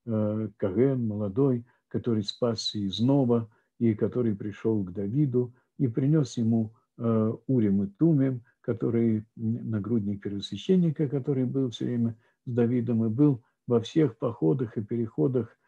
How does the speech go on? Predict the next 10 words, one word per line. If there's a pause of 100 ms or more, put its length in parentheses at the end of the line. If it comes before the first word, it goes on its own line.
(220)
э,
был
с
Давидом, (300)
никогда
не
отлу-,
не,
не
отлучался,